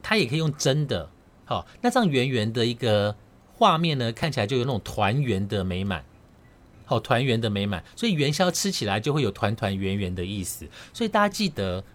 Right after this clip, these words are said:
里面包馅的那个叫做元宵。通膨最近，呃，每次都要把大家再拉回现实。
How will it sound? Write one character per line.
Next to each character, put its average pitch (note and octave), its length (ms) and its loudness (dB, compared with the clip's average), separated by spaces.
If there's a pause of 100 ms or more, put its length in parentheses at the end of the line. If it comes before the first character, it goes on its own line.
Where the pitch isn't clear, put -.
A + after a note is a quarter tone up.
里 A#2 200 -6
面 E3+ 240 2
包 D#3 260 0
馅 D#3 440 0
的 - 240 -14
那 D#3 120 -2
个 G#2+ 120 -4
叫 A2+ 120 0
做 G2+ 140 -4
元 F2 320 -6
宵。 F2 480 -6 (1600)
通 F#3 240 0
膨 G#2 300 -4
最 C#3+ 240 4
近， C3 200 -4
呃， C#3 220 2 (180)
每 A#2+ 120 2
次 F3 120 0
都 D#3+ 100 6
要 D#3 40 10
把 A#2+ 100 6
大 G2+ 140 4
家 B2+ 80 10
再 B2 80 6
拉 A#2+ 160 6
回 G#2 100 4
现 G2 240 0
实。 D2 280 -10